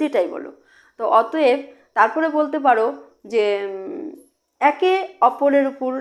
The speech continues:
নির্ভরশীল, সেটাও তোমরা বলতে পারো। তো আমি এটাই বলতে চাইছি যে আমরা যদি সুষ্ঠুভাবে পরিচালনা না করি, এই কারখানা, অফিস আদালত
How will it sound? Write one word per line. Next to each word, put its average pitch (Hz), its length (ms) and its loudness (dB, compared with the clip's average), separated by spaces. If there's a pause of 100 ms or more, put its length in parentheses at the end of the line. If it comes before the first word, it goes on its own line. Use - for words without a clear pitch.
নির্ভরশীল, 285 480 -2
সেটাও 359 340 -6
তোমরা 247 160 -2
বলতে 160 340 -4
পারো। - 140 -14 (720)
তো 262 60 -2 (300)
আমি 247 160 -6 (140)
এটাই 277 240 -2
বলতে 269 240 -4
চাইছি 233 300 -2 (400)
যে 233 100 0 (100)
আমরা 311 300 6 (120)
যদি 370 200 6 (500)
সুষ্ঠুভাবে 330 500 0 (100)
পরিচালনা 302 480 0
না 262 160 2 (120)
করি, 240 200 -4 (360)
এই 262 140 2
কারখানা, 294 440 4 (240)
অফিস 294 280 -6
আদালত 240 400 0